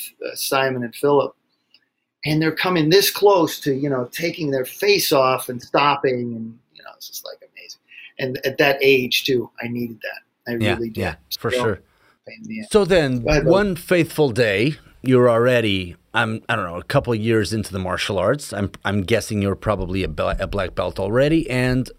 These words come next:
Speaker 2: uh, was it Roy Horan who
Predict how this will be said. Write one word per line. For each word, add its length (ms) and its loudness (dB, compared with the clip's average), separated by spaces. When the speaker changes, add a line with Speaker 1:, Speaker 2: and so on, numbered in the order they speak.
Speaker 2:
uh, 240 0
was 240 0
it 120 0
Roy 300 2
Horan 600 2
who 380 0